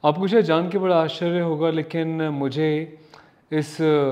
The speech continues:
बात को साझा करने में कोई हैरानी नहीं, कोई संकोच नहीं है। जो आज शाम को जब मैंने पढ़ी तो मुझे लगा कि अपने व्यूअर्स के साथ साझा करना बहुत ज़्यादा ज़रूरी है।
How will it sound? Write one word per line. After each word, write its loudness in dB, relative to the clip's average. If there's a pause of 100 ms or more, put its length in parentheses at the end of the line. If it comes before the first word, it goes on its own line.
(220)
बात 0
को -6
साझा -2
करने -2
में -6
कोई -2
हैरानी -2
नहीं, -4
कोई -4
संकोच -8
नहीं -6
है। -12 (540)
जो 0
आज 2
शाम 0
को 0
जब 0
मैंने -2
पढ़ी 0
तो -2
मुझे -4
लगा 2
कि -2
अपने -4
व्यूअर्स 0
के -10
साथ -4
साझा -2
करना -4
बहुत -6
ज़्यादा -6
ज़रूरी -6
है। -14